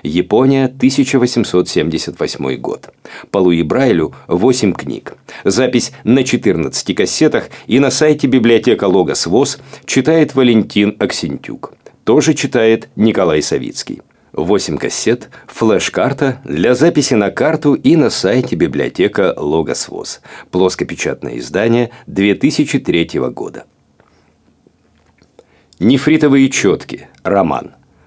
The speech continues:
Последний раз мы встречались с Эрастом Петровичем Фандориным,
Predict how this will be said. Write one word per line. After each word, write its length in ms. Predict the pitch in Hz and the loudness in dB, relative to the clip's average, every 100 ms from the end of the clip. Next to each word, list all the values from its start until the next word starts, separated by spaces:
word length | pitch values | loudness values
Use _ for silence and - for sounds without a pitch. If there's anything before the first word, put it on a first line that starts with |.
| _ _ _ _ | _ _ _ _
Последний 460 | - 101 107 87 101 | -6 0 0 2 2
раз 220 | 135 - | 2 2
мы 100 | 107 | 0
встречались 680 | - 120 123 156 139 127 - | 0 0 0 2 2 2 -2
с 140 | - 117 | -2 0
Эрастом 420 | 113 131 - 110 | 0 0 0 0
Петровичем 600 | 95 85 110 101 - 92 | 0 2 4 4 2 -2
Фандориным, 760 | - 92 80 117 143 127 117 | 0 -2 2 4 4 4 2